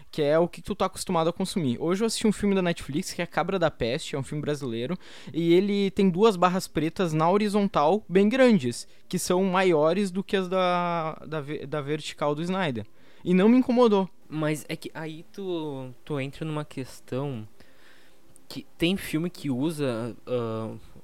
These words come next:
Speaker 2: um formato mais quadrado e tudo, que nem História de um Casamento usa isso, mas tem um propósito pro filme. Isso, a vi-, esse negócio do Zack Snyder usar, tipo, fazer a versão dele quadrada não,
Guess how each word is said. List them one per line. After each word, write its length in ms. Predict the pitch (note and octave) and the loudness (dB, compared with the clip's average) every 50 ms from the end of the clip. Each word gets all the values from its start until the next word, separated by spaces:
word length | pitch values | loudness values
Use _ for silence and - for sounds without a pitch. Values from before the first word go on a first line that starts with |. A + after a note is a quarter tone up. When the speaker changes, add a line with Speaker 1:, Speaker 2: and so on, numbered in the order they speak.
| - | -12
Speaker 2:
um 100 | - C#3 | -12 -10
formato 420 | B2 - C#3+ C3+ A#2+ A#2 B2 - C#3 | -6 -2 -2 0 0 -2 -4 -4 -6
mais 160 | A#2+ A#2 - | -6 -6 -6
quadrado 840 | - - D3+ C#3+ - C3+ A2+ A2 G#2 A2 A#2+ C3 C#3 C3+ A#2+ A#2 | -4 -4 -4 -2 0 0 0 0 0 0 0 0 -2 -4 -4 -6
e 40 | A2+ | -10
tudo, 360 | - - - C3 C3 A#2+ A#2 - - - - | -10 -8 -6 -6 -4 -6 -6 -8 -12 -16 -20
que 100 | - - | -12 -8
nem 120 | D3 C#3+ C#3 | -6 -6 -6
História 260 | - - C#3 C3+ C#3 | -2 -2 -2 -2 -2
de 100 | C3+ C#3+ | -4 -6
um 60 | C#3+ | -8
Casamento 720 | C3+ - C#3+ C3+ B2+ C3 A#2+ A2+ A2 B2 C#3 D3 C3+ - B2+ | -6 -4 -4 -4 -4 -6 -6 -6 -6 -6 -8 -8 -10 -10 -12
usa 200 | A#2+ A2 A2+ A2 | -10 -8 -8 -8
isso, 500 | G#2+ A2+ C3 E3+ - - - - A2+ G#2 - - - - - - - | -6 -6 -8 -8 -8 -10 -12 -14 -14 -14 -16 -18 -20 -20 -20 -18 -10
mas 240 | C3+ C3+ C#3 C3+ - | -8 -8 -8 -8 -8
tem 160 | - E3+ F#3 | -8 -8 -6
um 80 | G3+ | -6
propósito 840 | G#3+ - - - D#3+ - - - C3 B2+ C3+ C#3+ C#3+ D3 C3+ - D3 | -6 -4 -4 -4 -4 -4 -2 0 2 4 4 2 0 -4 -10 -12 -16
pro 240 | - - - D3 D#3 | -10 -6 -6 -4 -4
filme. 500 | - - - D3+ D3+ C#3+ C3 A#2+ G#2+ G#2+ - - - - - - - - - - | -6 -8 -8 -8 -6 -6 -6 -6 -8 -10 -14 -18 -20 -20 -20 -20 -20 -20 -20 -18
Isso, 300 | - - E3 - - - - - - - - - | -16 -14 -14 -14 -14 -16 -18 -20 -20 -20 -16 -10
a 120 | - E3+ | -8 -6
vi-, 160 | F3 E3 - - - - - - | -6 -6 -8 -10 -16 -18 -12 -8
esse 260 | - E3+ - - G#3 | -8 -8 -8 -8 -6
negócio 400 | G3 F3+ C#3 C#3+ E3 E3 - D#3+ | -6 -4 -4 -4 -4 -4 -6 -8
do 40 | D#3 | -8
Zack 180 | D#3 D3+ - - | -8 -10 -10 -12
Snyder 460 | - C3+ A#2 A#2 C3 C#3+ C#3+ C#3 B2+ | -14 -12 -10 -10 -10 -8 -8 -10 -10
usar, 340 | B2 B2+ B2+ A#2+ B2 A#2 B2+ | -8 -10 -8 -6 -6 -6 -6
tipo, 140 | - - - | -8 -12 -12
fazer 320 | - B2+ A#2 A#2 B2 B2 | -10 -10 -8 -4 -2 -2
a 40 | C3+ | -2
versão 340 | C3 C3 B2+ - - B2+ A#2+ | -2 -4 -6 -8 -8 -10 -10
dele 180 | A#2+ A#2+ A#2 | -8 -8 -10
quadrada 640 | A2+ - - A#2+ A2+ B2 A#2 A2+ A#2+ B2+ C#3 D3 D3 | -8 -6 -6 -6 -4 -4 -4 -4 -4 -4 -4 -6 -8
não, 440 | C#3+ D3 D3 D3 D3+ C#3+ D3 C3 | -6 -6 -6 -6 -6 -8 -8 -10